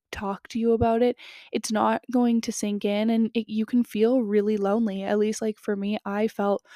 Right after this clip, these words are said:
really lonely for a long, long time, and I just don't want any of you guys to feel that way, and I really want to be able to help you with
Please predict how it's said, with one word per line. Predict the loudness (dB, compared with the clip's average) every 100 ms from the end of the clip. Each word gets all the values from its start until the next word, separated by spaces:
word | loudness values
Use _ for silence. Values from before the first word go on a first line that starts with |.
| -20 -16 6
really | 8 8 6
lonely | 4 2 0
for | -2 -2 0
a | 2
long, | 2 2 2 0 -2 -4
long | -6 -2 -2 -4
time, | -4 -4 -2 -4 -8 -6
and | -2 -2 -2 -2
I | 0
just | 0 -2
don't | -6 -4
want | -4 -4
any | -4 -4
of | -2
you | -4
guys | -2 -4 -4
to |
feel | -6 -4
that | -2 0
way, | 0
and | 0
I | 0
really | 0 0 0 0
want | -2 -4 -6 -10 -20 -20 0
to | 6
be | 8
able | 6 4
to | 2
help | 2 2 2
you | 2
with | 2